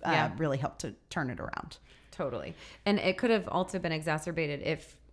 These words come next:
Speaker 2: because you had all of that probably electrolyte instability
Speaker 1: Right, right,
Speaker 2: after
Speaker 1: right.
Speaker 2: the infections,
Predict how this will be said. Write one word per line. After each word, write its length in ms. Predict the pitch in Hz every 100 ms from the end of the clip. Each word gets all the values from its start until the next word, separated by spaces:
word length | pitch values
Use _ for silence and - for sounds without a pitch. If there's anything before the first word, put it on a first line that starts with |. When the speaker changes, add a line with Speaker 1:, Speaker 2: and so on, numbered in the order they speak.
| -
Speaker 2:
because 260 | 175 180 165
you 60 |
had 140 | 160 151
all 280 | 156 160
of 140 | 156 151
that 260 | 156 - -
probably 380 | 170 151 147
electrolyte 720 | - 151 202 - 196 175 175
instability 640 | - 175 - 180 147 151 156
Speaker 1:
Right, 120 | 147
right, 80 | 135
Speaker 2:
after 80 | 147
Speaker 1:
right. 80 | 147
Speaker 2:
the 80 | 143
infections, 880 | 147 - 226 - 226 208 208 202